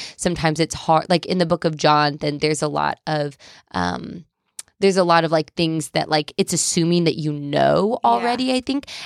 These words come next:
Speaker 1: And then in Mark, it's just a beautiful narrative of, like, this happened, this happened, then this
Speaker 2: Mm.
Speaker 1: happened.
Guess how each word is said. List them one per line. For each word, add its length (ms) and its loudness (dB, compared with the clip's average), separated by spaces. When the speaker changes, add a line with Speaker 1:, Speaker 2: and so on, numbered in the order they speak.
Speaker 1:
And 100 0
then 100 2
in 200 0
Mark, 400 2
it's 280 -2
just 200 0
a 40 0
beautiful 440 -2
narrative 640 2
of, 100 -6
like, 280 -4
this 160 2
happened, 420 0
this 160 2
happened, 320 0
then 100 2
this 140 -2
Speaker 2:
Mm. 40 -6
Speaker 1:
happened. 360 -2